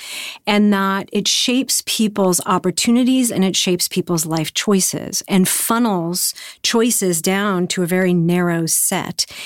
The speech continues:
if the system is getting its way, which it doesn't always. That there's also an enculturation and a socialization that happens along with that,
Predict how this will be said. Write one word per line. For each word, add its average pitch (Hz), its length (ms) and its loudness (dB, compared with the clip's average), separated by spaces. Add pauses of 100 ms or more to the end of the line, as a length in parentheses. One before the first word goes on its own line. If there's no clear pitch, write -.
(240)
if 226 240 0
the 220 80 0
system - 520 0
is 175 140 2
getting 165 320 0
its 170 220 -2
way, 226 360 -2
which 175 160 -2
it 196 80 -2
doesn't 165 300 0
always. - 540 -4 (600)
That 208 380 2 (420)
there's 220 320 2 (120)
also 214 520 0
an 196 120 0
enculturation 190 1040 0
and 180 160 2
a 170 60 2
socialization 165 1040 0
that 170 120 0
happens 170 460 0
along 160 320 0
with 156 160 -4
that, 151 320 -4